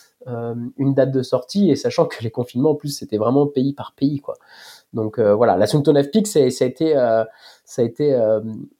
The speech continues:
assez touchy à sortir parce qu'on était en plein covid, et, et alors qu'en plus, c'était, euh, c'était hyper important parce que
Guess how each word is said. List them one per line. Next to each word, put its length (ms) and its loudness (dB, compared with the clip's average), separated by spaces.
assez 260 -2
touchy 500 0
à 80 0
sortir 440 0
parce 120 -2
qu'on 120 -6
était 180 -4
en 140 -2
plein 160 0
covid, 360 2
et, 220 0
et 60 4
alors 320 2
qu'en 100 4
plus, 200 0
c'était, 440 0
euh, 120 2
c'était 400 -6
hyper 340 2
important 420 2
parce 220 0
que 500 -2